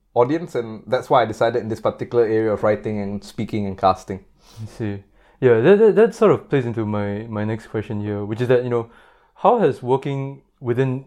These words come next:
Speaker 2: esports sort of affected your experience as a consumer, as a person playing games or view-, watching games?
Speaker 1: I think it's affected in some ways, because when, obviously when you're on the consumer side, when you're on the consumer side of anything,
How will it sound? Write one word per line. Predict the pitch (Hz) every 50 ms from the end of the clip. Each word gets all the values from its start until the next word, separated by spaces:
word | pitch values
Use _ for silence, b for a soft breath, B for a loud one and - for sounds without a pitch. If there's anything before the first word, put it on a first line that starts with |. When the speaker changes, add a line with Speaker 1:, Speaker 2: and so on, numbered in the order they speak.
| _ _ _ -
Speaker 2:
esports | 151 135 135 - - - 135 120 117
sort | - 127 113
of | - 135
affected | 120 - 135 127 - - 127 113
your | 107 107 104 104 104 101 104 101 104 113 123 123 131 - -
experience | 127 - - - - 127 123 127 127 123 -
as | 113 95
a | 104 101
consumer, | 95 - - 110 104 - - 117 110 113 107 107 107 120
as | 107 101
a | 107
person | 101 - 113 - 135 -
playing | - 117 113 113 113 110
games | 107 110 110 107 107 107 104 107
or | 104 101 98
view-, | 95 98 101 113
watching | 131 117 107 104 107 - 110 104 104
games? | 104 101 98 101 101 101 - _ _ _ _ _ _ _ _ _ _ _ _ b b b b b b b
Speaker 1:
I | 156
think | 180 269
it's | 240 143
affected | 147 139 - 160 - - 175 160
in | 151 131 117 113 113 107
some | 101 - - 156 147 135
ways, | 120 117 110 104 98 90
because | - 113 104 127 113 -
when, | 131 127 131
obviously | - 147 147 151 139 160 143
when | 123 117 117
you're | 117
on | 117 117
the | 110
consumer | - 120 117 113 - 143 135 131 123
side, | 107 - 123 113 107 -
when | - 110 107 110
you're | 110 113
on |
the | 110 110
consumer | - 131 120 - - 185 202 196
side | - 190 123
of | - -
anything, | - 123 123 131 127 - 156